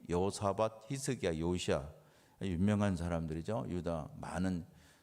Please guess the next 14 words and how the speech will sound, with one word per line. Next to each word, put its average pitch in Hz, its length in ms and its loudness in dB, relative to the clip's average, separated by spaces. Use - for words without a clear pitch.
어, 78 400 -4
스물 123 560 2
명이 87 460 0
넘는 85 560 2
왕들이 85 500 -2
있었는데, 80 560 -2
유다 82 280 0
왕들이. 78 540 -4
그중에 107 340 2
아주 120 300 -2
훌륭한 139 440 2
왕은 87 380 2
네 87 160 2
사람이에요. 80 640 -2